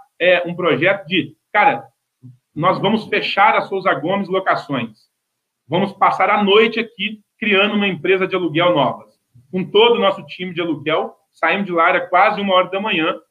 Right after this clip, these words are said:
começamos às seis horas da tarde, pra poder exatamente buscar deles ali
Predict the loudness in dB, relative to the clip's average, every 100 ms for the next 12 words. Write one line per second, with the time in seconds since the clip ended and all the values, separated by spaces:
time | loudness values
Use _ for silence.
0 | _ -8 -6 -4 -4 -4 -2 -4 -2 -4
1 | -4 -4 2 2 2 -4 -16 _ -2 -2
2 | 2 0 4 4 2 -2 _ -4 -2 0
3 | 0 0 -4 -6 -10 -18 _ -8 -4 -4
4 | -6 0 2 0 0 0 2 0 0 0
5 | -2